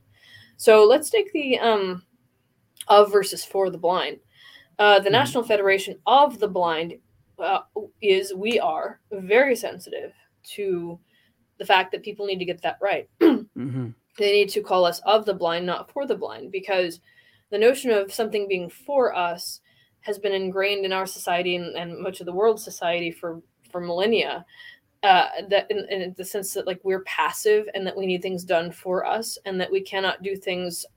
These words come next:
Speaker 1: on our own and advocate for ourselves, um, and have agency even g-, in general.
Speaker 2: Right.
Speaker 1: And
Speaker 2: Mm-hmm.
Speaker 1: so that's why we are so picky about, especially when the media covers us, we're so picky about, you need to say "of the blind."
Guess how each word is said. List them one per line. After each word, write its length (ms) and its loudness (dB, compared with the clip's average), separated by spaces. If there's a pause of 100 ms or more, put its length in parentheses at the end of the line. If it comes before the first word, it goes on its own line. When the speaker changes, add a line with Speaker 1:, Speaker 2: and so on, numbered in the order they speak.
(220)
Speaker 1:
on 180 0
our 220 0
own 320 -4
and 120 -6
advocate 540 -2
for 160 -4
ourselves, 640 -6 (640)
um, 500 2
and 180 -2
have 300 -2
agency 760 -2
even 360 -2 (420)
g-, 140 -4
in 100 -4
general. 320 0
Speaker 2:
Right. 240 -2 (440)
Speaker 1:
And 140 4
Speaker 2:
Mm-hmm. 80 0
Speaker 1:
so 440 8 (120)
that's 240 2
why 180 6
we 200 2
are 220 -2
so 880 4
picky 540 -10 (400)
about, 200 2
especially 380 -2
when 80 -2
the 60 -2
media 180 0
covers 340 -4
us, 200 -10
we're 100 -6
so 260 -2
picky 360 -4
about, 260 0
you 160 -8
need 180 -4
to 120 -8
say 280 -4
"of 360 2
the 60 -4
blind." 520 -6